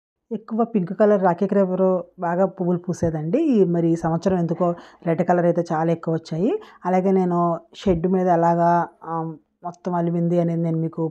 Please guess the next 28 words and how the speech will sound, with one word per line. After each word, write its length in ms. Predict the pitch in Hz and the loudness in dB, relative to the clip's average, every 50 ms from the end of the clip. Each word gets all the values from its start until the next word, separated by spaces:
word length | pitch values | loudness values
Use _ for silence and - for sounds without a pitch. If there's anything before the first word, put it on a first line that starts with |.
| - | -4
పైకి 540 | 160 156 160 160 165 - 170 165 165 165 165 - | -4 -4 -4 -6 -4 -4 -2 -2 -2 -2 -2 -2
టెర్రస్ 340 | 175 156 151 170 160 - - | -2 -2 0 0 0 0 -2
మీదకి 220 | 170 151 - - | 0 -6 -4 -4
వెళ్ళి 140 | 165 160 160 | -4 -4 -4
అయితే 160 | 160 156 - | -6 -6 -8
చూపిస్తాను. 600 | 160 - 160 - 160 - - 147 160 160 214 320 339 339 - - - - _ - | -10 -10 -10 -10 -6 -8 -4 -4 -2 -2 -2 -2 -2 -6 -14 -20 -20 -18 _ -14
అక్కడ 220 | 160 - 185 175 | -8 -4 -4 -2
నుండి 180 | 175 170 165 165 | -2 -2 -2 -2
కూడా 180 | 160 165 160 | -2 -2 -2
మనం 360 | 160 160 156 156 160 156 156 | -4 -4 -6 -6 -6 -6 -8
చూద్దాము. 500 | 151 143 - 160 156 147 143 160 156 196 | -8 -8 -6 -6 -6 -6 -6 -4 -2 0
మనం 180 | 247 226 185 170 | 0 0 0 -2
ఇప్పుడు 200 | 165 156 - 147 | -2 -4 -6 -6
టెర్రస్ 420 | - 160 151 143 156 - - - | -4 -4 -4 -4 -4 -6 -4 -4
మీదకి 200 | 165 160 156 - | -4 -6 -4 -4
అయితే 180 | 165 151 - 160 | -4 -4 -2 -2
వెళ్తున్నాము. 720 | 151 156 151 151 147 156 156 151 147 151 180 240 349 381 - _ _ _ _ _ _ _ _ _ _ _ _ _ _ - | -2 -2 -4 -6 -8 -8 -8 -8 -6 -4 -2 -2 -2 -4 -6 _ _ _ _ _ _ _ _ _ _ _ _ _ _ -20
అక్కడ 300 | 170 170 - _ 170 160 165 165 160 160 160 156 156 156 156 151 151 - _ _ - - _ _ _ _ _ 180 | -20 -20 -10 _ -4 -2 -2 -2 0 -2 -4 -4 -6 -8 -10 -12 -14 -18 _ _ -20 -20 _ _ _ _ _ -10
నుండి 280 | 175 170 175 170 180 175 185 | -6 -4 -2 -2 -2 -2 -2
చూస్తే 500 | 175 170 - - 180 175 175 175 175 - - | -2 -2 -2 -2 0 0 0 0 -2 -6 -10
ఆ 40 | 175 | -10
క్రేపర్ 760 | 170 - 165 165 165 165 180 175 170 170 170 170 170 160 165 | -6 0 0 0 2 2 0 0 2 2 2 2 0 0 0
ఎలా 160 | 160 160 170 | 0 0 0
కనిపిస్తుంది 600 | 165 - 165 160 156 160 156 - _ 160 160 160 | 0 -2 -4 -4 -4 -8 -10 -10 _ -8 -6 -6
అనేది 240 | 160 165 165 160 156 | -4 -4 -6 -4 -4
మీరు 200 | 160 160 160 156 | -4 -4 -4 -4
కూడా 200 | - 160 151 160 | -6 -6 -6 -6
చూడండి. 600 | - 156 147 143 143 143 151 170 240 359 415 | -6 -6 -8 -6 -8 -6 -4 -2 -2 -2 -4